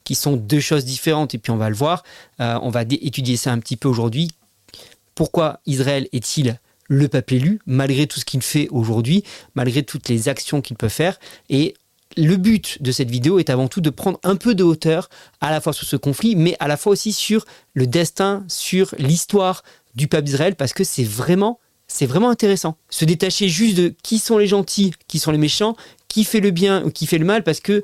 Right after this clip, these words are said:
si on se laisse influencer uniquement par les médias, on va être en mode, « Oh, t'as vu, eux, tout ce qu'ils ont fait, ce sont des gros méchants. Oh, mais t'as pas vu, eux, ils ont fait pire. Oui, mais en fait, eux, ils ont fait encore pire. Oui, mais en fait, c'est eux qui ont commencé en premier. Oui, mais en fait, non, c'est eux qui ont commencé en premier. » Et en fait, on s'en sort pas.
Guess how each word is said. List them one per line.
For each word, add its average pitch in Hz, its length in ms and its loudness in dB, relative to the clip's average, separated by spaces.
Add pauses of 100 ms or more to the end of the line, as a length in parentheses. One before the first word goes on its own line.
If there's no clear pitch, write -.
(260)
si - 180 0
on 185 60 4
se 202 100 0
laisse 190 180 2
influencer 175 400 0
uniquement 156 320 2
par 127 100 -2
les 123 80 2
médias, 151 320 0 (340)
on 143 80 2
va 156 100 4
être 165 120 -4
en 180 40 4
mode, « 196 200 2 (320)
Oh, 208 160 2
t'as 175 180 0
vu, 196 280 2
eux, 214 300 4
tout - 120 -14
ce - 120 -8
qu'ils 185 220 -2
ont 175 80 2
fait, 202 300 0
ce - 140 -6
sont 180 140 -2
des 175 100 2
gros 165 120 0
méchants. 170 360 0
Oh, 214 140 2
mais 185 120 2
t'as 165 120 0
pas 170 140 0
vu, 208 220 0
eux, 220 100 4
ils 196 140 0
ont 175 40 2
fait 202 140 2
pire. 202 340 -2
Oui, 175 220 2
mais 170 100 4
en 147 60 0
fait, 180 300 -4
eux, 196 60 2
ils 175 100 2
ont 151 40 2
fait - 140 -4
encore 147 240 -2
pire. 180 180 -2 (240)
Oui, 220 140 4
mais 202 60 4
en 180 40 2
fait, - 200 -2
c'est 165 180 0
eux 220 60 4
qui 208 100 0
ont 196 80 2
commencé 185 280 0
en 185 60 2
premier. 185 300 2
Oui, 147 180 0
mais 135 60 0
en 123 60 0
fait, 135 160 -4
non, 196 180 2
c'est - 180 0
eux 202 40 0
qui 175 80 -4
ont 175 80 0
commencé 170 260 0
en 165 60 2
premier. » 165 260 0 (300)
Et 120 40 -2
en 110 40 2
fait, 160 180 0
on 131 60 0
s'en 120 160 -2
sort 120 200 -2
pas. 214 160 0